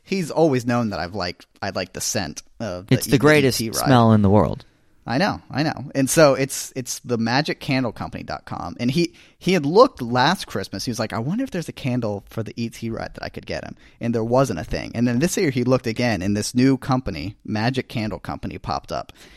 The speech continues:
Speaker 1: And they had one. And they've got all sorts of other candles.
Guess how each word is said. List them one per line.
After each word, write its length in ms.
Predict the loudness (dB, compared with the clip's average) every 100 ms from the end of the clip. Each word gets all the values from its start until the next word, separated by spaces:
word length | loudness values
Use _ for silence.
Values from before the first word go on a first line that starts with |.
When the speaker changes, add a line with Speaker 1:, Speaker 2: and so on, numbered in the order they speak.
| _
Speaker 1:
And 220 | -8 -8
they 220 | -4 0 0
had 320 | 0 -4 -4
one. 260 | -6 -8 -10 _ _ -2
And 200 | 2 6
they've 180 | 4 6
got 220 | 4 4
all 220 | 2 2
sorts 340 | 2 2 2 2
of 140 | -2
other 240 | 0 0 0
candles. 720 | -2 -4 -2 0 -2 -4